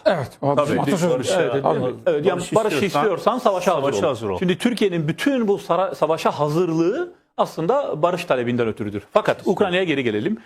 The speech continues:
Speaker 3: Şimdi ben Ukrayna Savaşı'nın aslında daha, e, yani şöyle, ben önümüzdeki birkaç yılın Akdeniz'de istikrar ve, e, barış, Karadeniz'de ise, Karadeniz'de ise savaş ve çatışma olacağını düşünüyorum. Ve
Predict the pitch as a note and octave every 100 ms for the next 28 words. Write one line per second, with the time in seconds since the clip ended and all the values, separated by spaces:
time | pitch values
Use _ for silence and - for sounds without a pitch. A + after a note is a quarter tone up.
0 | - _ G#3+ F#3 B3 B3 A#3 F#3 A3+ A3
1 | F3+ D#3 G3 F3+ C#3+ G#3+ G#3+ - F3+ F#3+
2 | E3+ E3+ G3 - - _ C3+ C#3 E3 E3
3 | G3 C#3+ G2+ - - G3+ A3 G3 F#3 F#3+
4 | G3 G3 A#3+ - D#3 A3 - _ - G#3
5 | - A3+ E3+ C3+ F#3 B3 - _ - C#3+
6 | F#3 E3+ F3+ C4 - - D#3+ F3+ - -
7 | D3 B2+ B2+ A#2+ A#2 A#2 A#2 D#3 B3+ -
8 | - _ - G3+ G#3+ F#3+ F#3+ A3 - A#3
9 | - - D#3 F#3 F3+ F3 A3+ F#3 E3+ -
10 | E3 - G3+ E3 - E3 C3 A2+ A2+ G#2
11 | - G2+ G#2 _ _ _ _ _ _ -
12 | F3